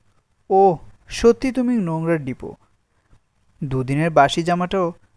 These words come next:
পাজামাটা একটু গতর নাড়িয়ে কাচতে দিতে পারো না? বাড়িতে ঠাকুর দেবতা করে লাভ নেই, দিলে তো ঠাকুরের বাসনগুলো এঁটো করে। সারাদিন চলে ভাঙা রেকর্ড। নিজেকে পাগল পাগল লাগে সুজিতের।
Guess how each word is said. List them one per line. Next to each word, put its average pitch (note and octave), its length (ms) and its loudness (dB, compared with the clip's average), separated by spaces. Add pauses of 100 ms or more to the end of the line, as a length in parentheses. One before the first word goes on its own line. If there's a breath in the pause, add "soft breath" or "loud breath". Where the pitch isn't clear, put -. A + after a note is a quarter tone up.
(220)
পাজামাটা G3+ 540 2 (420 soft breath)
একটু G#3+ 280 0
গতর F#3+ 300 2
নাড়িয়ে G3+ 360 -2 (100)
কাচতে D3+ 360 -2
দিতে E3 240 -6
পারো F#3 220 -4
না? - 240 -10 (640)
বাড়িতে G3 420 4
ঠাকুর G3+ 380 -4
দেবতা G3+ 520 -4 (420 soft breath)
করে F#3 220 2
লাভ C3+ 260 -2
নেই, A#2+ 220 -10 (520)
দিলে C3 280 -2
তো G3+ 100 0
ঠাকুরের G3+ 440 -2
বাসনগুলো F#3+ 540 -2
এঁটো F3 240 -4
করে। E3 240 -4 (580)
সারাদিন G#3+ 580 0 (400)
চলে G3+ 300 4
ভাঙা F3 300 -2
রেকর্ড। - 500 -8 (1300)
নিজেকে G3+ 380 0
পাগল F3+ 380 -2
পাগল G3 300 -6
লাগে G3+ 240 -6
সুজিতের। - 500 -12